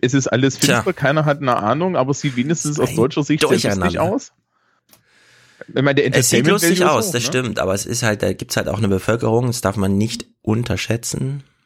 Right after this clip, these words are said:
Speaker 2: Aber es sieht halt wirklich lustig aus, das muss man echt mal sagen. Auch so aus ästhetischen Gesichtspunkten,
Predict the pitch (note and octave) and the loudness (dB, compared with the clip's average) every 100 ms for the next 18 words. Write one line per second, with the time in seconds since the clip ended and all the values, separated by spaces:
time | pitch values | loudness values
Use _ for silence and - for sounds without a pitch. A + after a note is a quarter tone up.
0 | _ _ - - E2+ F2 G#2+ F#2+ F2+ F#2 | _ _ -10 -2 0 0 0 0 0 -2
1 | G2 - - - - F2+ F2 - A2 G#2 | -2 -2 -6 -4 -4 -6 -4 -2 2 2
2 | - A2 F#2 F2+ G2+ F2 - F#2 - D#2 | 0 0 -2 0 -2 -2 -6 -6 -2 0
3 | F#2 - F#2+ - C3+ A#2 A#2 G#2+ A2 - | 0 -2 -6 -2 -2 0 0 0 0 0
4 | G#2+ G2+ G#2 G#2 | -2 -2 -2 -2